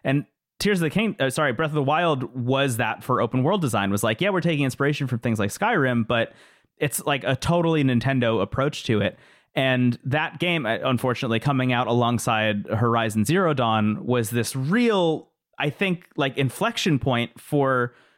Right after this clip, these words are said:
the expectations that we have as people who play video games, as people who, like, talk about video games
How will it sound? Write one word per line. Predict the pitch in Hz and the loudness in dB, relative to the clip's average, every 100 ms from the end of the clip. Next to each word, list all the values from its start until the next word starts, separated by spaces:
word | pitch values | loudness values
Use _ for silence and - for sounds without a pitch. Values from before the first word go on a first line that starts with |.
| _ | _
the | 156 165 | -4 -4
expectations | 175 - 170 - 170 160 165 123 117 | -6 -4 -4 0 -2 0 0 0 0
that | 110 | 0
we | 117 113 | 0 0
have | 117 110 107 104 - | 0 0 0 -2 -4
as | 113 107 | -2 0
people | 135 113 | 0 0
who | 110 | 0
play | 110 107 | 0 0
video | 165 156 | 0 0
games, | 131 113 107 | 0 -2 -2
as | |
people | 131 110 | -2 0
who, | 110 | 0
like, | 101 | 0
talk | - 156 156 | 0 -2 0
about | 117 92 | -2 -2
video | 170 147 113 | 0 0 0
games | 104 98 95 | -2 0 -2